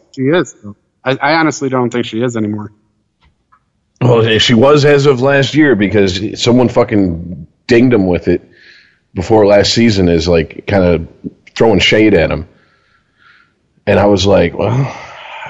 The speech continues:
Speaker 2: I mean, fuck it. It's not like he's not worth some money." You know what I'm saying? I mean, he's not exactly poor. So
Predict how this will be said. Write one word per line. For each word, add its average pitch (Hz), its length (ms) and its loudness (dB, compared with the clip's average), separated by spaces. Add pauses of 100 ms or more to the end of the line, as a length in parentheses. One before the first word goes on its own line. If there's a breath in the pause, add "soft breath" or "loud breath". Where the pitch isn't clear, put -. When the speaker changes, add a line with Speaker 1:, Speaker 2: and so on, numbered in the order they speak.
Speaker 2:
I - 120 0
mean, 107 240 4
fuck 143 260 -2
it. 95 100 2
It's 95 140 0
not 120 160 2
like 120 140 2
he's 127 200 0
not 131 180 2
worth - 400 0
some - 440 0
money." 110 400 0
You 127 80 2
know 120 80 2
what 117 60 2
I'm 113 60 -2
saying? 135 400 2
I - 100 -6
mean, 113 180 2
he's 127 180 2
not 135 100 2
exactly 113 380 0
poor. 113 560 0 (300)
So 85 500 -2